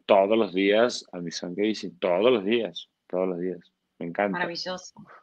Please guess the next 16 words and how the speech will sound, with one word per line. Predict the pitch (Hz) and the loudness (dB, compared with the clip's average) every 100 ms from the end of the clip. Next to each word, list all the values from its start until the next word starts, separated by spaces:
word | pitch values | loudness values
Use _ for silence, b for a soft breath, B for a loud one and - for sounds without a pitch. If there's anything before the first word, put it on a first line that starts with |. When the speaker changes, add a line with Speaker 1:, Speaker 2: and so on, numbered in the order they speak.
| - - | -20 0
Speaker 1:
Te | - | 0
pones | 104 | 2
tu | 107 | -2
musiquita | 101 101 98 98 104 | -2 -2 -4 -2 0
para | 101 90 | 2 0
meditar | 90 87 82 101 113 135 B B _ | -2 -4 0 4 4 2 B B _
y | 92 | -2
meditas, | 90 90 113 - | -2 2 2 2
pero | 139 127 | 0 -2
haciendo | - 98 98 | -10 -6 -6
sun | 92 92 92 | -6 -6 -2
gazing, | 101 104 - 87 | 0 0 -2 -6
mirando | 87 90 92 | -4 -4 -2
al | 110 | -4
sol, | - - 98 82 - _ - | -2 0 0 0 -10 _ -6
wow. | 95 90 | -2 -2